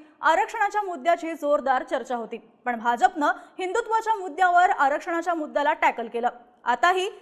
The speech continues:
नगर, कोल्हापूर, छत्रपती संभाजीनगर आणि मुंबईमध्ये हिंदुत्वाचा मुद्दा चर्चेत आहे.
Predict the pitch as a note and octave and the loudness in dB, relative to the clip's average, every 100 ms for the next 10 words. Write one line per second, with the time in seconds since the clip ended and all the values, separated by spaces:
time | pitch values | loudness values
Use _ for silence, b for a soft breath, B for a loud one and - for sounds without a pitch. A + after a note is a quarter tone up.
0 | - C#4 D#4 E4 E4+ G4 - D4 C#4 F4+ | -8 -2 2 4 4 2 2 2 4 2
1 | F4 F4 F4 - F4 F#4+ F#4+ G4 F4 C4+ | 2 -4 -8 -8 -6 -4 -4 -6 -6 -2
2 | D4+ G4+ G#4+ E4 C#4+ D#4+ B - G4 A4 | 2 2 2 0 0 -2 B 0 0 0
3 | G4 G#4 A#4+ G#4+ E4 B3 D4 D4+ C#4+ F#4+ | -6 -4 -2 -2 -4 -2 -2 -2 -6 -6
4 | F#4+ F#4 F#4+ F4+ C#4 F4 A3+ - - D4 | -4 -2 -2 -4 0 2 2 -2 -4 -4
5 | A#3 A3 B3 B3 _ | -4 -6 -6 -8 _